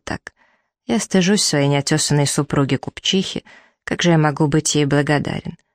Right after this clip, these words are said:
Наверное, о таком браке говорил Корнель.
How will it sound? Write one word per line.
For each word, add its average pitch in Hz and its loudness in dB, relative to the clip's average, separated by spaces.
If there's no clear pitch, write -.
Наверное, 202 2
о - -4
таком 147 2
браке 151 2
говорил 135 2
Корнель. - -4